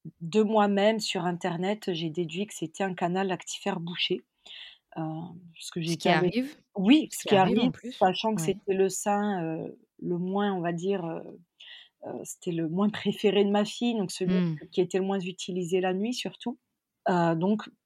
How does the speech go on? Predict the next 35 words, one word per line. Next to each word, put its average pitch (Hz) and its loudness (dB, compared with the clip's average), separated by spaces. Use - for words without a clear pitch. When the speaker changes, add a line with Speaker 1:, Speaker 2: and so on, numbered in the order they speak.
Speaker 1:
pour 165 -4
moi, 202 4
c'était 160 -4
tot-, 185 -4
ça - 0
se - -4
tenait, 208 0
en 175 0
fait, 196 -4
ce 180 -6
que 185 -2
je 170 -2
voyais 180 2
sur - -6
internet 180 -4
se 175 -4
tenait 175 -6
complètement. 180 -8
Heu 170 0
et 165 -2
quand 208 4
j'en 196 2
ai 196 4
parlé 185 2
à 196 4
mon 185 0
médecin, 175 0
bah, 175 0
elle 156 -2
a 156 -2
déduit, 175 -4
hem, 165 -6
la 180 2
même 180 2
chose 208 2